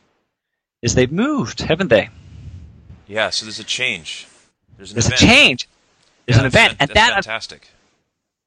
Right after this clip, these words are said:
Speaker 1: and that actually creates three totally different opportunities. The first one is the person that bought from you in the past,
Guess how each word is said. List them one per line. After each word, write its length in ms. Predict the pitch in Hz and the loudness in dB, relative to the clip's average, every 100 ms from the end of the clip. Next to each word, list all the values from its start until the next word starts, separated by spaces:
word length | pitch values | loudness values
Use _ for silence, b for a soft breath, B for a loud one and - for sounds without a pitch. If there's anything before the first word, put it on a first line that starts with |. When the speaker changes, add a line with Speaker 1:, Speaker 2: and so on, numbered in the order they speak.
| _ | _
Speaker 1:
and 140 | 135 | -2
that 220 | 170 233 233 | 2 2 4
actually 260 | 233 208 | 0 -2
creates 580 | - 196 185 - - - | -6 0 0 0 -6 -10
three 400 | - 220 262 269 | -14 -2 0 2
totally 640 | - - 202 214 226 226 | 0 -2 0 -2 0 0
different 540 | 175 143 226 - 226 196 | 0 0 -2 -2 -2 2
opportunities. 1200 | 190 - - - 247 269 123 95 - - - - _ _ _ _ _ _ _ _ _ _ | 2 2 -4 -2 0 0 0 -2 -4 -6 -8 -14 _ _ _ _ _ _ _ _ _ _
The 80 | 131 | 0
first 420 | - 202 233 - | 2 4 6 4
one 360 | 127 120 170 208 b b _ | 2 4 4 0 b b _
is 120 | 131 | 0
the 80 | 143 | 0
person 380 | - 262 - 311 | 2 2 2 2
that 220 | 180 - | 0 2
bought 280 | 156 180 208 | 6 6 6
from 160 | 185 | 0
you 180 | 156 160 | -4 -4
in 80 | 151 | -4
the 60 | 127 | 0
past, 920 | - 196 226 151 123 175 - - | 2 4 4 2 2 -2 -6 -10